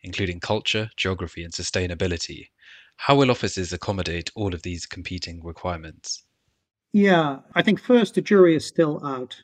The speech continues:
Speaker 2: right? There, there are a lot of different influences taking place in the office sector in, uh, in Asia. Uh, some of them are positive, some of them are negative, and, um, how in the end it, um, will result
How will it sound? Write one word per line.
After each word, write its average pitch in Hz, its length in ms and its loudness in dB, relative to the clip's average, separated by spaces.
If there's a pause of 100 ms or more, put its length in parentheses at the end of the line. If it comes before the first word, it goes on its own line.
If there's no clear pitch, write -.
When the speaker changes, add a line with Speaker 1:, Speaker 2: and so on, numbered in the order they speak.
Speaker 2:
right? 151 320 -8
There, 156 300 -2
there 160 160 4
are 160 40 2
a 165 40 4
lot 185 300 8
of 160 200 6 (160)
different 151 640 0
influences 151 760 0
taking 147 320 0
place 147 460 -2 (420)
in 185 160 8
the 160 120 4
office 151 300 0
sector 151 440 -4 (120)
in, 147 380 -2
uh, 139 240 -2
in 151 200 -2
Asia. 151 500 0 (400)
Uh, 156 140 -4
some 185 240 4
of 160 80 4
them 160 160 0
are 151 60 -2
positive, 165 440 0
some 156 260 -2
of 127 120 -6
them 139 180 -2
are 143 140 -2
negative, 151 600 -4 (180)
and, 139 420 -8 (100)
um, 135 400 -8 (380)
how 185 280 6
in 165 180 2
the 151 160 2
end 147 280 -4 (100)
it, 139 360 -6 (140)
um, 139 560 -4 (220)
will 147 280 2
result 147 540 0